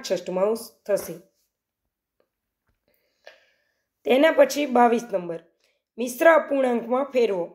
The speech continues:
મિશ્ર અપૂર્ણાંકમાં ફેરવવા માટે જ્યારે મોટી સંખ્યા હોય અને ડાયરેક્ટ તમે સમજી ન શકો તો તેને ભાગાકાર કરી લેવાના. એટલે એકસો ઓગણત્રીસ ભાગ્યા આઠ, તો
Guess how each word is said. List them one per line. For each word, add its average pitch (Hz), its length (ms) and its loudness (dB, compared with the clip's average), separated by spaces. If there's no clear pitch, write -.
મિશ્ર 240 320 2
અપૂર્ણાંકમાં 294 720 2
ફેરવવા 247 360 0
માટે 285 320 0
જ્યારે 233 340 0
મોટી 208 260 -4
સંખ્યા 254 460 0
હોય 240 220 0
અને 226 140 -2
ડાયરેક્ટ 240 420 2
તમે 262 200 0
સમજી 220 360 -6
ન 226 180 0
શકો 254 360 -2
તો 220 80 0
તેને 226 220 -2
ભાગાકાર 196 500 0
કરી 180 300 -2
લેવાના. 160 340 -12
એટલે 196 260 4
એકસો 214 280 0
ઓગણત્રીસ 254 520 0
ભાગ્યા 214 400 0
આઠ, 180 180 -6
તો 202 120 -8